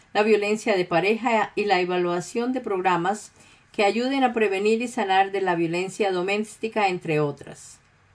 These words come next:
Está especialmente interesada en promover la investigación en beneficio de las personas en situación de vulnerabilidad,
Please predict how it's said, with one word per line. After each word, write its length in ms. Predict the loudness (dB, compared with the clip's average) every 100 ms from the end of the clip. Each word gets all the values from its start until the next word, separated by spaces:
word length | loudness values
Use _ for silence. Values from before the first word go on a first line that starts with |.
| _ _ -20 -20 _
Está 280 | -6 2 2
especialmente 800 | 2 0 0 2 2 0 -4 -4
interesada 640 | -6 -4 -2 0 0 2 0
en 80 |
promover 520 | -2 -4 0 0 0 -2
la 80 |
investigación 800 | -2 -2 -2 -4 -2 -4 -2 -4 -2
en 80 |
beneficio 640 | -4 -4 -6 -8 -10 -8 -4
de 80 |
las 180 | -2 -4
personas 680 | -6 -10 -4 -2 0 -2 -6 -20 -20 -20 _
en 120 | -4 -2
situación 640 | -2 0 0 0 -2 0
de 100 | 0
vulnerabilidad, 1160 | 0 -2 -2 -2 -2 0 0 0 0 0 -2